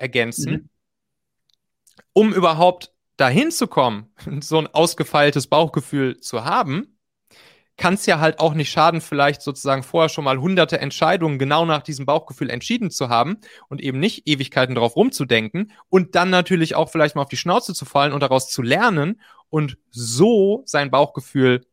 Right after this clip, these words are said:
Speaker 1: ja, weiter auszufeilen, weiter auszubilden, so dass es dann halt mit der Zeit natürlich immer besser wird. Ähm,
Speaker 2: Mhm.
Speaker 1: aber klar, es kann natürlich sein, wenn ich jetzt als kompletter Newbie grün hinter den Ohren irgendeine Bauchgefühlentscheidung einfach treffe zu einem, zu einem Thema, wo ich vielleicht noch keine Erfahrung zu hab,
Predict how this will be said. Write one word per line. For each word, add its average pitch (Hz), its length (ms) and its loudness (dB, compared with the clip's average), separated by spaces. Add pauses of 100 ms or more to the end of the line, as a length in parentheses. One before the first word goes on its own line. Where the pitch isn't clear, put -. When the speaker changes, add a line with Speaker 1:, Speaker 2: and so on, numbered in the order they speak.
(120)
Speaker 1:
ja, 160 160 2
weiter 127 720 -2
auszufeilen, 143 800 -4
weiter 131 240 -2
auszubilden, 147 880 0 (320)
so 135 160 -6
dass 135 140 -2
es 135 100 -12
dann 131 200 -4
halt 131 160 -2
mit 127 100 -8
der 123 100 0
Zeit 131 300 -2
natürlich 120 480 -8
immer 117 240 -4
besser 123 360 -2
wird. - 260 -18 (520)
Ähm, 110 240 -4
Speaker 2:
Mhm. 104 240 -8
Speaker 1:
aber 127 180 2
klar, 208 280 4
es - 100 -4
kann 135 120 0
natürlich 123 180 0
sein, 131 160 2
wenn 123 80 0
ich 117 80 -4
jetzt - 160 -4
als 123 100 -8
kompletter 127 640 0
Newbie 143 520 -2
grün 135 320 -2
hinter 151 220 -2
den 139 160 -2
Ohren 131 360 0
irgendeine 127 320 -4
Bauchgefühlentscheidung 131 1080 -2
einfach 123 240 -4
treffe 135 320 -4
zu - 140 -10
einem, 120 200 -4
zu - 140 -12
einem 117 140 -8
Thema, 139 280 0
wo 127 60 0
ich 120 100 -6
vielleicht 123 220 -2
noch 123 100 -12
keine 135 200 -4
Erfahrung 123 420 -2
zu 110 140 -6
hab, 127 240 0